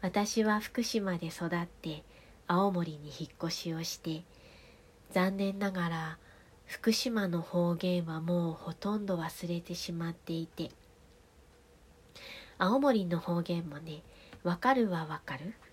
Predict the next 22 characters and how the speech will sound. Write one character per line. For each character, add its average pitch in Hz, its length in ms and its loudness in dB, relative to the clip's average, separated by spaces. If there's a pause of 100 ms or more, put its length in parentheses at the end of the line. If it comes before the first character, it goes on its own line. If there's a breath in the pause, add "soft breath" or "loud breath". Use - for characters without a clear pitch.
話 254 380 0
せ 320 140 2
る 294 120 4
は 240 120 2
話 214 320 -2
せ 214 160 0
る 196 140 -4
ん 180 120 -6
で 175 140 -6
す - 180 -8
が、 190 320 -2 (560 loud breath)
な 170 140 0
ん 170 80 -6
と 185 100 0
な 202 160 0
く - 280 -6
心 170 420 -2
も 165 160 -4
と 165 180 -6
な 170 140 -2
く - 140 -10
っ - 40 -16